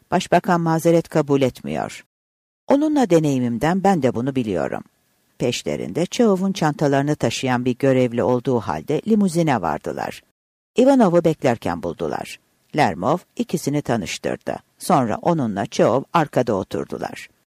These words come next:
Ivanov direksiyonun başına geçti ve uzaklaştılar.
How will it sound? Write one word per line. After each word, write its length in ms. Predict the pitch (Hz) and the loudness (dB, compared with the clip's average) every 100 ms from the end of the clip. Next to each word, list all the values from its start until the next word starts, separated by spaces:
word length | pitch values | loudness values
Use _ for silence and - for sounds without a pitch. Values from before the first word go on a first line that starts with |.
| _ | _
Ivanov 400 | 240 214 131 156 - | 2 4 4 0 0
direksiyonun 640 | 180 180 - 175 175 160 | 0 0 0 0 0 0
başına 340 | 135 - 143 127 | 0 -2 -4 -4
geçti 460 | 104 - - 190 | -4 -8 -2 0
ve 140 | 160 151 - | 0 -2 -4
uzaklaştılar. 1000 | 135 110 - - - - 62 50 - | 0 -2 -2 -8 -8 -8 -6 -8 -10